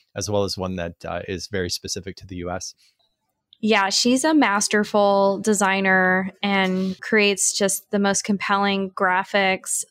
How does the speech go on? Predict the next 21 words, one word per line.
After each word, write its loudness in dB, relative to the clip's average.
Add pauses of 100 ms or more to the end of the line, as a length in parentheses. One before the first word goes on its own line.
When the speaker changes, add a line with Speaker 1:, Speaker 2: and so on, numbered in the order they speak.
Speaker 2:
for 0 (220)
mainly, 4
I 2
believe, 2
incremental 0
development, 2 (460)
um, 0
oriented 0
topics, 0
but, 2
uh, -4
she 0
may 2
have -2 (160)
a -2
broader, 0 (120)
um, -2
portfolio 0
than -2
that. 2
But 0